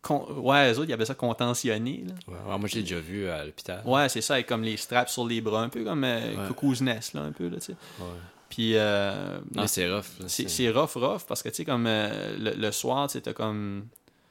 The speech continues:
Speaker 1: tu sais, t'as ça, t'as, t'as comme, la façon que c'est fait, c'est comme un peu circulaire. J'ai, j'ai, j'ai jamais vraiment regardé à quoi ça ressemble les prisons, là, ici, là, non plus, là, fait que je, je sais pas trop, comme,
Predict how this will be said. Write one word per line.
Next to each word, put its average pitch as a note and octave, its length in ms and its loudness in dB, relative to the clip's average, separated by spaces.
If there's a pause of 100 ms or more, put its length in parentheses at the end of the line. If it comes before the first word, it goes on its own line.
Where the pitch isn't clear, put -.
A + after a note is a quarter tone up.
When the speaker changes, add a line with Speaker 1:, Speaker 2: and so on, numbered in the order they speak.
(260)
Speaker 1:
tu - 40 -16
sais, D#3 60 -10
t'as C3+ 120 4
ça, D3 220 4 (100)
t'as, - 120 -4
t'as C3 180 2
comme, C3 380 2 (840)
la B2 100 -6
façon D#3+ 200 -6
que E3 60 -6
c'est C3+ 100 -6
fait, G3 100 -10
c'est - 100 -6
comme C3 140 -4
un A#2 100 -2
peu F3 120 -6
circulaire. B2 400 -6
J'ai, A2+ 160 -4
j'ai, B2 460 -4
j'ai A2+ 180 -4
jamais E3+ 240 -2
vraiment C3+ 280 0
regardé A#2+ 360 -2 (760)
à - 100 -6
quoi B2+ 120 -2
ça A2 120 -2
ressemble C3+ 280 -2
les A2 80 -4
prisons, A2 520 -10
là, G2 100 -8
ici, F2+ 340 -6
là, F#2+ 200 -2
non C3+ 200 -2
plus, F3+ 180 -8
là, F#3 100 -2
fait G#2+ 160 -8
que - 40 -14
je, - 160 -12
je G#2 80 -6
sais G#2+ 140 -4
pas - 160 -4
trop, C#3+ 340 -2
comme, A2 240 -6